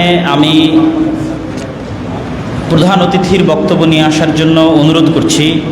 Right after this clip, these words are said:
শায়েখ ডক্টর আফামা খালিদ হোসেন, ধর্ম বিষয়ক উপদেষ্টা,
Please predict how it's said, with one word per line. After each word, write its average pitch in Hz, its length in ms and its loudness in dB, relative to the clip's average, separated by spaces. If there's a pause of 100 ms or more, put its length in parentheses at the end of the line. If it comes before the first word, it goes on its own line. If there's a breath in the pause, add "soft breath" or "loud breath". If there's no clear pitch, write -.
(520)
শায়েখ 151 360 -2 (160)
ডক্টর 143 400 0 (220)
আফামা 147 580 0 (640)
খালিদ 151 320 2
হোসেন, 139 280 0 (600)
ধর্ম 156 320 2
বিষয়ক 175 440 2
উপদেষ্টা, 156 500 2